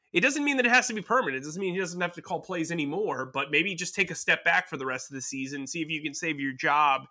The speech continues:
and then you have fresh eyes to see what the parameter is for your play calling.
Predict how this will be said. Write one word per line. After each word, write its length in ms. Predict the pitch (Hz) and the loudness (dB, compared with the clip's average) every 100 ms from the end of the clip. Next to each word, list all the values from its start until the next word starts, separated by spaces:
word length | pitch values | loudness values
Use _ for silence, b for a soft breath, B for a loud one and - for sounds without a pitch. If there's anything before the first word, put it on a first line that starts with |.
| b b b - | b b b -2
and 200 | 151 156 | 0 6
then 240 | 151 147 | 6 6
you 200 | 156 151 | 0 0
have 120 | 156 151 | 0 2
fresh 300 | 170 151 180 | 0 2 2
eyes 260 | 160 151 | 2 2
to 80 | 147 | -4
see 240 | - 160 | -4 -4
what 380 | 147 135 147 160 - | -4 -2 2 0 -2
the 500 | 151 139 135 131 131 143 | -6 -6 -6 -10 -14 -14
parameter 640 | 139 139 165 180 135 131 | -2 0 2 0 0 2
is 200 | 127 123 | 0 -2
for 120 | - | -6
your 100 | 139 | -4
play 240 | 127 151 170 | -4 -2 -2
calling. 440 | - 107 98 - | -4 -12 -14 -20